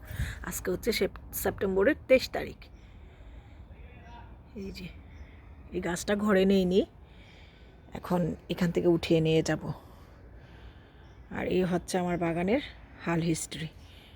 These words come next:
ওইখানে একটা লাল শাক আছে, সেটা উঠিয়ে নিয়ে যাব। মাশাআল্লাহ, এই যে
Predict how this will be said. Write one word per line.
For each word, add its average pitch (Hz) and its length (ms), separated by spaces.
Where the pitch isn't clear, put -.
ওইখানে 185 420
একটা 196 160
লাল 180 220
শাক 185 240
আছে, 190 200
সেটা 185 300
উঠিয়ে 170 380
নিয়ে 165 200
যাব। 170 140
মাশাআল্লাহ, 196 600
এই 202 100
যে 190 160